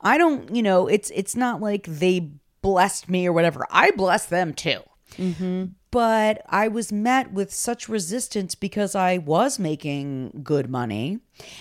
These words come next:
Speaker 1: And now, to be fair, the industry was changing. And, uh, people who made, you know, pe-,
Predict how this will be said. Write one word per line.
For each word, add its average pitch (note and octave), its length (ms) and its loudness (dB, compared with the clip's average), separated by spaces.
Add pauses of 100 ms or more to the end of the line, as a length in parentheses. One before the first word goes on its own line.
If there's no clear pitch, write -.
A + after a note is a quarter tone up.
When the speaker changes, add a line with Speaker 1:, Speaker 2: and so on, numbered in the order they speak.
Speaker 1:
And F4 120 0
now, F#4+ 300 6
to F#4 80 2
be E4+ 140 4
fair, C4+ 320 2
the B3 200 0
industry A3 520 0
was G3 180 2
changing. E3+ 680 0 (160)
And, E3+ 640 2 (340)
uh, C#3 40 -10 (180)
people A3 260 0
who G#3+ 140 2
made, G3+ 260 0
you G#3 80 2
know, F#3+ 140 4
pe-, - 260 -8